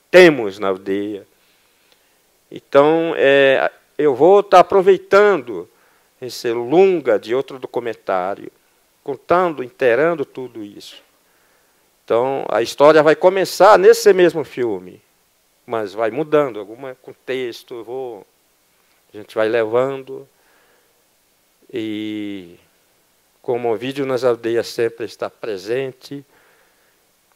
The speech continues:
vai ser uma, uma, uma ótima documentário próximo, que vai acontecer daqui uns, um ano.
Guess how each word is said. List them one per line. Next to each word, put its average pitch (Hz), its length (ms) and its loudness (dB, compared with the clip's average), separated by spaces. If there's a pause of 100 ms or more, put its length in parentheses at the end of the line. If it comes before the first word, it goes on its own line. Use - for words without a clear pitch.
(160)
vai 104 140 -8
ser 104 720 -8
uma, 95 640 -10
uma, 101 460 -10 (580)
uma 110 160 -10
ótima 113 920 -4 (380)
documentário 110 960 -2
próximo, 107 760 -10 (600)
que 101 120 -12
vai 98 180 -8
acontecer 113 680 -18
daqui - 340 -20
uns, 98 340 -20 (840)
um 135 120 -4
ano. 135 460 -2